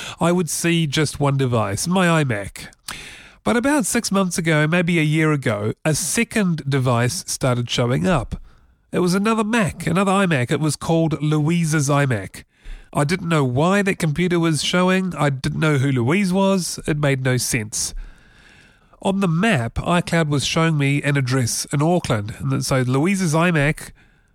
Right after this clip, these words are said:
was connected to my account and was currently at an address in Auckland. I live in Wellington.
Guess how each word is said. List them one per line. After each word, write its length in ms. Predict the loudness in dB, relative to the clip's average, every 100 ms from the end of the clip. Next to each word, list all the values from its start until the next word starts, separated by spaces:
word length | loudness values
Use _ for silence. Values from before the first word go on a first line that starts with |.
| -4
was 200 | -4 -2
connected 380 | -2 0 -2 -2
to 80 |
my 200 | 0 2
account 380 | 0 0 0 0
and 220 | 0 0 2
was 360 | 0 0 -4 -14 -20 -20 -20 -20 -6
currently 600 | 0 0 2 0 0 0
at 140 | 0
an 100 | 0
address 320 | 0 0 -2 0
in 80 |
Auckland. 540 | 0 0 0 -2 -2 -6 _ _ 0
I 120 | 2
live 180 | 2 0
in 100 | 2
Wellington. 580 | 2 0 0 0 0